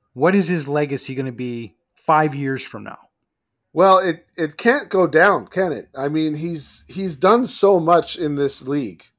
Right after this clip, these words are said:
Speaker 2: that I don't think there's anything that he could do that would tarnish his legacy outside of something off the field.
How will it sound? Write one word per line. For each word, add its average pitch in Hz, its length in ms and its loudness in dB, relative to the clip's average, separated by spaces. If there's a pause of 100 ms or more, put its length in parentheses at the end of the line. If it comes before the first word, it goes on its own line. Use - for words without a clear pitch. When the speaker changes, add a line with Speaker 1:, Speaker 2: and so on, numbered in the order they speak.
(280)
Speaker 2:
that 135 320 -2 (160)
I 165 140 6
don't 196 180 6
think 190 160 2
there's 165 220 0
anything 170 420 0
that 139 140 0
he 143 100 -6
could 131 200 -6
do 139 180 -2
that 127 160 -2
would 120 160 -12
tarnish 143 340 -4
his 123 180 -10
legacy 127 480 -6
outside 127 420 -4
of 117 100 -14
something 123 340 -10
off 123 180 -10
the 110 80 -20
field. 113 440 -12